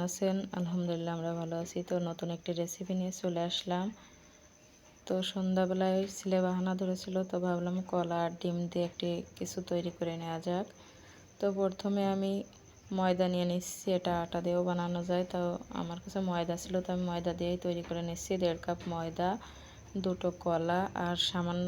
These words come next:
এই যে কিছুটা চিনি, যেহেতু কলা মিষ্টি, এর থেকে বেশি চিনি দেওয়ার প্রয়োজন নাই। তারপরে দিলাম একটু লবণ আর একটা ডিম। আর এক, দেড় কাপ ময়দার জন্য আমি এক কাপ পানি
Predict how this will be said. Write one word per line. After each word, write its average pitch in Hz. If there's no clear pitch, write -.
এই 175
যে 180
কিছুটা 180
চিনি, 175
যেহেতু 190
কলা 175
মিষ্টি, 180
এর 175
থেকে 180
বেশি 175
চিনি 170
দেওয়ার 165
প্রয়োজন 165
নাই। 190
তারপরে 190
দিলাম 190
একটু 190
লবণ 180
আর 175
একটা 175
ডিম। 151
আর 175
এক, 170
দেড় 180
কাপ 190
ময়দার 180
জন্য 185
আমি 190
এক 175
কাপ 180
পানি 175